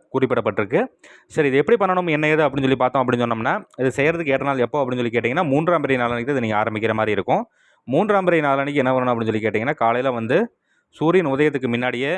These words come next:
அதாவது வந்து இந்த ஊருக்கு வெளியே வந்து ஒற்றை பனைமரம் இருக்கும், சரிங்களா? ஊருக்கு வெளியே தான் இருக்கும். அந்த மாதிரி ஊருக்கு வெளியே இருக்கக்கூடிய ஒற்றை பனைமரமா பார்த்து நீங்க வந்து முறையா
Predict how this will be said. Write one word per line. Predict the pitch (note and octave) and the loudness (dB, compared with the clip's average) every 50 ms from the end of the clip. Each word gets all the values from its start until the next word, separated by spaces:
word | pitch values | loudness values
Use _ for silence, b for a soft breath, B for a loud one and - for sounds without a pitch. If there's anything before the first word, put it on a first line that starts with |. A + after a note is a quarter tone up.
| F3+ - _ _ _ | -6 -10 _ _ _
அதாவது | - A#2+ C3+ D3 C#3+ C3 | -2 2 2 4 2 2
வந்து | B2+ C3+ F3 | 0 -2 -4
இந்த | E3+ C#3 B2 A#2+ B2+ | 0 0 0 0 2
ஊருக்கு | D3+ F3+ G#3+ G#3+ - D3+ C3 | 0 0 0 0 0 0 0
வெளியே | C3+ C#3 D3+ D#3 | 2 2 2 2
வந்து | C#3 B2 C3 D3 E3 F3 | 2 0 0 0 0 2
ஒற்றை | C3+ A#2+ - D#3 E3+ | 0 0 0 0 -2
பனைமரம் | D3+ - B2 A#2 A#2 A2+ A2+ A2+ G#2 | 0 0 -2 0 0 0 0 0 0
இருக்கும், | G2 F2+ - G2 - - | -2 -2 -4 -8 -10 -12
சரிங்களா? | - - B2+ A#2 A2+ A2 A2 A2 G#2 | -4 -4 -2 -2 0 0 0 0 2
ஊருக்கு | A#2 C3+ D3 D3+ B2 A2 | 2 0 2 2 0 0
வெளியே | A2+ A2+ B2 B2 | 0 0 0 0
தான் | A#2+ A#2+ A2 | 2 2 0
இருக்கும். | G#2 F#2+ A2+ C#3+ G3+ - - _ _ b b b b b b b | 0 -2 -4 -4 -4 -4 -6 _ _ b b b b b b b
அந்த | - A#2+ C#3 C#3+ | -6 -4 -2 -2
மாதிரி | D#3 E3 D#3 B2+ | -2 -2 -2 -2
ஊருக்கு | B2+ D3+ F3+ F#3 D#3 C#3 | -2 -2 -2 0 0 0
வெளியே | B2+ C3 C#3+ D3+ | 0 2 2 2
இருக்கக்கூடிய | C#3 B2+ A#2+ A#2+ A2+ A#2+ B2+ D3 D#3+ | 2 0 -2 -2 0 2 2 2 2
ஒற்றை | C3 A#2+ - D3+ D#3+ | 2 0 0 -2 -2
பனைமரமா | - C3+ B2 B2 B2 A#2 A#2 A#2 A#2+ A2 | -2 0 -2 0 0 0 0 0 0 0
பார்த்து | G#2+ G#2+ G#2+ G2+ C3 D3+ | 0 0 0 0 0 0
நீங்க | D3 B2+ A2+ A2 | 0 0 -2 -2
வந்து | G#2+ A#2+ C3 B2 | 0 0 0 0
முறையா | A#2 A2+ C3 B2+ | 0 2 2 0